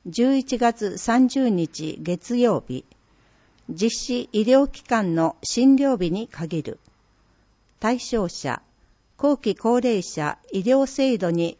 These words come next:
加入している人、七十五歳以上、昭和二十六年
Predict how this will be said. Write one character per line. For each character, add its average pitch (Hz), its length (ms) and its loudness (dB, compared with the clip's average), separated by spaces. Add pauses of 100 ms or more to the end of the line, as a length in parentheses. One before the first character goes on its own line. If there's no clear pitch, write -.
加 185 160 -6
入 254 320 2
し - 120 -14
て 196 180 -2
い 190 120 -2
る 165 120 -6
人、 - 380 -8 (1040)
七 247 340 2
十 190 260 -2
五 190 160 -4
歳 240 440 -2
以 208 140 -4
上、 - 380 -8 (420)
昭 247 360 2
和 220 300 -2
二 247 140 4
十 226 260 -2
六 185 280 -2
年 175 240 -2